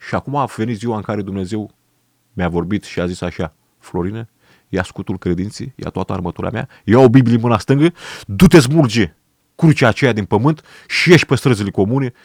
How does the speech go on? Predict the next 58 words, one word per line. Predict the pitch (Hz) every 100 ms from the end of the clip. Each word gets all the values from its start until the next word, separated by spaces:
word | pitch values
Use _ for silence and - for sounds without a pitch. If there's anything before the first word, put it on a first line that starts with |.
| _
și | - 110
întreabă: | 95 117 95
„Unde | 110 110
sunt | -
creștinii | 101 98 -
din | 95
Comuna | 90 92 95
Șuțești? | 87 90 135 139 _ _
Unde | - 131
sunt | 120 143
creștinii | 131 - 131
din | 113
România? | 113 104 107 127 147 -
Unde | 135
sunt | 131
creștinii | 139 131 135
de | 127
pretutindeni?” | 117 113 101 139 139 143 - - - -
Pentru | - 113 117
că | 123
am | 117
auzit | 120 131 139 170 - -
că | 104
Evanghelia | 107 113 139
lui | 127
Hristos | 107 123 - 127
a |
ajuns | 110 107 131 123
în | - 95
Kenya, | - - 160 151
în | - 98
India, | 139 143 117
nu | 127
știu | -
ce | -
triburi, | 127 - 175 156 - - - -
și | -
în | 175
Comuna | 175 190 170
Șuțești | - 139 185 165
n-a | 160
ajuns, | 151 143 139
domnule. | 104 85
Patruzeci | - 147 135 139
de |
kilometri | 120 127 123 -
de | 95 98 - _ -
Brăila, | 101 139 147
patruzeci | - 123 117 117
de |
kilometri | 104 107 110 98
de | 95
Râmnicu | 101 104
Sărat, | 98 110 135
doisprezece | - 135 -
kilometri | - 117 123 104
de |
Ianca. | 123 107 85